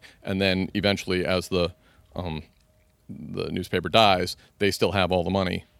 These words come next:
You know, they, they extract that money from, uh, and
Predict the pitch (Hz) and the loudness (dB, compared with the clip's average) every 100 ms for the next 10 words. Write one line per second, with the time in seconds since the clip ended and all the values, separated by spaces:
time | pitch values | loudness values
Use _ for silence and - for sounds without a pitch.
0 | - 104 98 104 87 104 92 127 101 - | -4 0 2 2 2 0 2 2 4 4
1 | 95 98 95 92 - - - - 110 98 | 0 0 -2 -4 -8 -20 -18 -2 0 0
2 | 98 - 92 87 90 - 85 87 | -2 -6 -4 -2 -4 -4 -8 -8